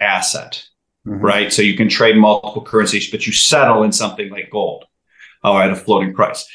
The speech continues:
Speaker 1: But to do that, something has to be done. And this is, this is my speculation.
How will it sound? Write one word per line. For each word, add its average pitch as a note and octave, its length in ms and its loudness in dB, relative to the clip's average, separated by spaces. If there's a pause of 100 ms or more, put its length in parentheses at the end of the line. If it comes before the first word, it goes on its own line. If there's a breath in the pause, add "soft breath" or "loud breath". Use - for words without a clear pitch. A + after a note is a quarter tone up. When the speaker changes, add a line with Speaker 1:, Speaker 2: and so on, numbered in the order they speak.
(180 loud breath)
Speaker 1:
But - 240 0
to C#3 100 2
do A#3+ 520 4
that, G#2 580 0 (1300)
something F#3 800 2
has C3 460 -4
to A#2+ 80 -8
be A2 180 -6
done. A2+ 320 0
And B2 100 -4
this F3+ 180 -2
is, C#3+ 280 -4
this C#3 200 0
is A#2+ 200 -10
my B2 640 0 (500)
speculation. B2 1080 -4